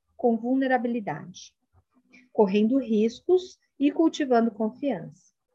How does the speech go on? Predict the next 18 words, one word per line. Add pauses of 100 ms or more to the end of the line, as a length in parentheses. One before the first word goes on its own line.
(800)
E
ainda
que
a
vulnerabilidade
possa,
às
vezes, (320)
nos
fazer
sentir
impotentes, (360)
a
mudança
de
atitude
de
Christine